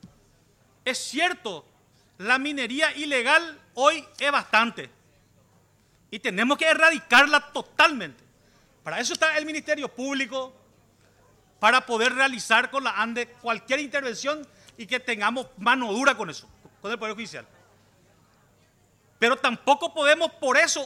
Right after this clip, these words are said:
hoy decir de que la industria tiene que parar, porque, no sé, con ese criterio, entonces tenemos que parar todo.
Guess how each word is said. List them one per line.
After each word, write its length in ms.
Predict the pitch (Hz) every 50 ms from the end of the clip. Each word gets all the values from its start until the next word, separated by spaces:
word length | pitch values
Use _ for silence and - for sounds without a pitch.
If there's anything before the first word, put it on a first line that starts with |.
| -
hoy 340 | 247 269 302 330 330 302 277 - _ _ _ _
decir 560 | - 208 254 240 - - 247 285 311 330 311 - - _ _ _ _ _ _ -
de 220 | 196 240 269 262
que 120 | - 277
la 120 | 277 285 285
industria 540 | 269 240 233 185 233 311 311 - - 285 254
tiene 240 | - 269 269 285
que 80 | 202 302
parar, 580 | 294 - 247 208 220 254 294 302 302 277 - - _ _ _ _ _ _ _ _ _ _ _ _ _ _ _ _ _ _
porque, 340 | - 233 262 269 - 285 269 - - - _ _ _ _ _ _ _ _ _ _ _ _ _ _
no 140 | 147 170
sé, 260 | 175 - 262 269 262 -
con 160 | 220 208 226
ese 180 | 254 - 277 -
criterio, 580 | - 262 196 - 240 254 285 294 320 320 294 - _ _ _ _ _ _ _ _ _
entonces 340 | - 214 - 247 240 302 247
tenemos 280 | 247 233 240 254 262
que 80 | 226 294
parar 260 | 220 226 240 269 233
todo. 320 | - 311 320 277 180 135